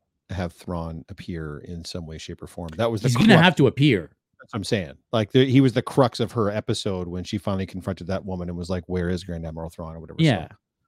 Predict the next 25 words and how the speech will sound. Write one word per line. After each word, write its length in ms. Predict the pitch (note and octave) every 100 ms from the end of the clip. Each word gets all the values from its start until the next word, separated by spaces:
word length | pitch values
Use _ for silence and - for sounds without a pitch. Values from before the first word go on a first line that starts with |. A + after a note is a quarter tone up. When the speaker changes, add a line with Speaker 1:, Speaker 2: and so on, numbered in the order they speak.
| _
Speaker 1:
I'm 140 | A2 G2+
assuming 440 | G2+ - B2+ A#2
he'll 160 | G#2 G2
have 160 | F#2+
to 80 | -
pop 280 | F2+ G2 E2+
up 140 | F2+
at 100 | F2+
some 240 | - F#2+ F2+
point, 300 | - F2 F2
kinda 160 | - G#2
like 180 | F2+
Kang 360 | - G2+ F2+ F#2
did 140 | F2
in 120 | E2+ E2
Loki, 340 | F2 - D#2+
right? 220 | D#2 F2
Like, 140 | G2 F#2+
you're 80 | G#2
gonna 180 | A2 B2+
have 200 | B2+ G2
to, 40 |
Speaker 2:
Mm-hmm. 40 | E2+
Speaker 1:
like, 200 | - -
show 800 | - - - G#2 G#2+ F#2+ F2 E2+